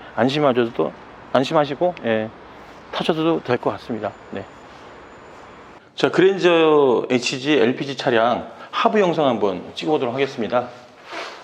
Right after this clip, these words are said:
일단 뒤쪽에 보시면 뭐 코일 스프링이나 뭐 암 쪽에, 어, 뭐 전혀 이상 없습니다. 뭐 깨지거나 이런 거 전혀 없고요. 예, 누유되는 거 전혀 없습니다.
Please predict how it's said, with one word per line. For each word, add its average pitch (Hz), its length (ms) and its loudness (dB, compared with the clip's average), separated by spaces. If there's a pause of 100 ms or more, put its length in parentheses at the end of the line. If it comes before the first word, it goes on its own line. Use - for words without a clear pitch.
(140)
일단 170 560 4
뒤쪽에 160 800 4
보시면 147 580 -2 (680)
뭐 107 160 -2
코일 202 260 4
스프링이나 165 760 0
뭐 113 200 0
암 120 220 2
쪽에, 139 360 2 (1120)
어, 113 300 -4
뭐 98 140 -4 (920)
전혀 131 340 0 (120)
이상 175 300 0
없습니다. 143 420 2 (100)
뭐 113 100 -6
깨지거나 196 440 4
이런 135 160 2
거 - 40 -4
전혀 139 200 0
없고요. 160 320 -2 (960)
예, 98 340 -4 (540)
누유되는 135 400 2
거 127 80 -6
전혀 113 240 -4
없습니다. 95 400 -10